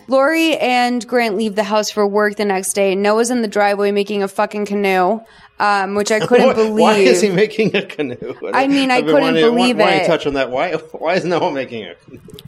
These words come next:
Speaker 1: Because I think it's, like, one thing that they could set up that would be impressive.
Speaker 2: Wait a second.
Speaker 1: But
Speaker 2: Where,
Speaker 1: it was only
Speaker 2: where,
Speaker 1: the skeleton.
Speaker 2: where around here would you use a canoe?
Speaker 1: Well, if you were selling it on Etsy.
Speaker 2: But where in this neighborhood would be a good place to go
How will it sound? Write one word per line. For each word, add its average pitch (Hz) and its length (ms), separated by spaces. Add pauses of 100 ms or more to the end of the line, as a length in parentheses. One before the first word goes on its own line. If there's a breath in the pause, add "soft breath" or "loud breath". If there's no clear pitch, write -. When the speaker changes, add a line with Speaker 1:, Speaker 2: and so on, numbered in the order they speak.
(120)
Speaker 1:
Because 294 300
I 311 120
think 285 260
it's, 320 220
like, 262 220
one 208 840
thing 208 680
that 202 200
they 196 120
could 185 260
set 185 340
up 196 440 (180)
that 185 520
would 202 180
be 196 160
impressive. 240 880
Speaker 2:
Wait 269 200
a 139 40
second. 151 220
Speaker 1:
But 240 100
Speaker 2:
Where, 156 120
Speaker 1:
it - 20
was - 120
only 151 160
Speaker 2:
where, 180 200
Speaker 1:
the 180 80
skeleton. 190 800
Speaker 2:
where 139 340
around 135 360
here 131 240
would 113 180
you 104 100
use 107 320
a 98 60
canoe? 104 560
Speaker 1:
Well, 247 280
if 240 140
you 233 120
were 220 100
selling 220 340
it 202 120
on 185 140
Etsy. 196 680 (100)
Speaker 2:
But 117 120
where 120 440
in 113 160
this 113 180
neighborhood 104 640
would 101 180
be 101 100
a 98 60
good 98 220
place 101 240
to 95 80
go 95 160